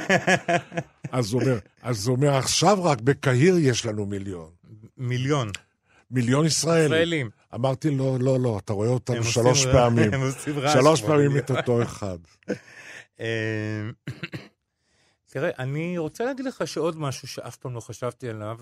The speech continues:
Speaker 1: אה, הודגש בתוכנית, וה-, הצדדים השונים של הבדידות, אוקיי? העניין הזה של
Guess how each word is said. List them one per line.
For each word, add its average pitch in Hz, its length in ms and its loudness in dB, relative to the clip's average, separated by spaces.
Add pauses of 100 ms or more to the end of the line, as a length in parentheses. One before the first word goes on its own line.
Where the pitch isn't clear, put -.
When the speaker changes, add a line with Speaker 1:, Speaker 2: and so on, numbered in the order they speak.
(140)
Speaker 1:
אה, 107 60 -14 (440)
הודגש 110 540 -10
בתוכנית, - 480 -14 (380)
וה-, 123 220 -8 (600)
הצדדים 120 1080 -10
השונים 123 560 -12
של 117 200 -12
הבדידות, 92 560 -18 (720)
אוקיי? 185 320 -6 (520)
העניין 123 580 -4
הזה 240 260 -6
של 160 280 -10